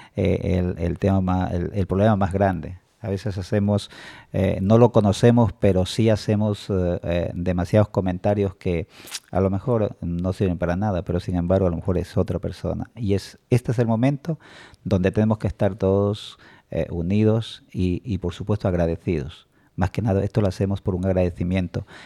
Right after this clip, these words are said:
y agradecimiento de corazón, tanto a los nuestros como a los de aquí,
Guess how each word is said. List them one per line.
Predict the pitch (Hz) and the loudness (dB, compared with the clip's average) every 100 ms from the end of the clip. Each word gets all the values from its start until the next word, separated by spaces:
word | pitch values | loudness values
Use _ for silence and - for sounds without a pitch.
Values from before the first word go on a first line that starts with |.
| - _ | -20 _
y | - 104 101 | -2 2 6
agradecimiento | 101 98 95 120 120 | 6 4 4 4 4
de | 113 | 4
corazón, | 98 90 - 85 82 80 _ | 4 2 0 -2 -4 -12 _
tanto | 117 117 127 - | 2 4 0 -2
a | - 101 | -2 0
los | 101 98 95 - | 2 2 0 2
nuestros | 113 139 - 156 156 - - _ _ _ _ _ _ | 4 4 2 0 0 -2 -12 _ _ _ _ _ _
como | - 92 92 | -2 2 2
a | |
los | 87 90 92 - | 2 0 -2 -8
de | 95 87 | -2 0
aquí, | 85 90 87 | 0 -2 -4